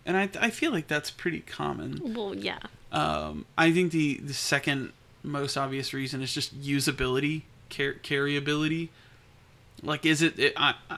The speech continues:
Speaker 1: I will, there have been some things that I get, and, you know, within a couple days, I'm, I'm posting them and getting rid of them because I know right away, like,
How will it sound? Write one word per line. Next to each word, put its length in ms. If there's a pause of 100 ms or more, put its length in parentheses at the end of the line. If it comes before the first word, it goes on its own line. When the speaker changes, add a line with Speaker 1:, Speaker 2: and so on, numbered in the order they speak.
(100)
Speaker 1:
I 220
will, 540 (120)
there 160
have 120
been 120
some 160
things 260
that 100
I 100
get, 540
and, 440
you 120
know, 100
within 240
a 80
couple 360
days, 340
I'm, 260
I'm 60
posting 340
them 140
and 80
getting 180
rid 120
of 80
them 160 (580)
because 200
I 60
know 280
right 280
away, 300
like, 260